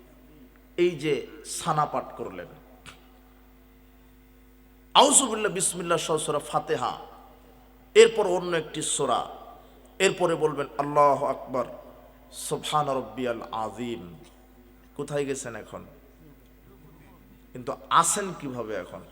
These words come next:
সামিআ আল্লাহু লিমান হামিদা। আল্লাহুম্মা রাব্বানা লাকাল হামদ, হামদান কাসীরান তাইয়্যিবান মুবারাকান ফি। আল্লাহু আকবার। সুবহান রাব্বিয়াল আ'লা।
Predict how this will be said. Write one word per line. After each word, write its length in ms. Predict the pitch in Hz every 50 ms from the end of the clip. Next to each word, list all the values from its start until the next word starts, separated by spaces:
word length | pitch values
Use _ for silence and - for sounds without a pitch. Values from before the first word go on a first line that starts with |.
| - - - - - - - - - - - - - - - - - - - - - - - - - - - - - -
সামিআ 420 | - - - - - 156 151 151 131
আল্লাহু 500 | 131 135 127 127 139 156 156 151 143 139
লিমান 300 | 135 131 127 120 113 107 - -
হামিদা। 400 | - 139 131 123 120 - 104 87 - - - - - - - - - - - - - -
আল্লাহুম্মা 500 | 143 143 143 139 127 - 143 139 135 131
রাব্বানা 600 | 131 131 127 - - 123 123 127 139 143 139 135
লাকাল 360 | 131 127 123 120 - 120 107 101 - -
হামদ, 240 | 170 170 165 156 151 - - - - - - - - - -
হামদান 420 | - 165 160 156 151 143 139 127 120 113 -
কাসীরান 440 | 127 - - 160 147 131 127 120 113 113
তাইয়্যিবান 360 | - 156 147 139 135 127 127 117
মুবারাকান 600 | 117 117 120 127 127 123 117 110 - 120 113 107 - -
ফি। 220 | - 131 127 113 82 - - - - - - - - - - - - -
আল্লাহু 640 | 123 127 127 127 131 131 127 127 127 123 117 110 131
আকবার। 380 | 110 101 - - - - 104 92 - - - - - - - - - - - - - - -
সুবহান 500 | - - - 147 131 - - 151 147 139
রাব্বিয়াল 580 | 135 127 123 117 - 113 131 123 120 113 107 101 - - -
আ'লা। 420 | 139 120 113 120 107 107 101 85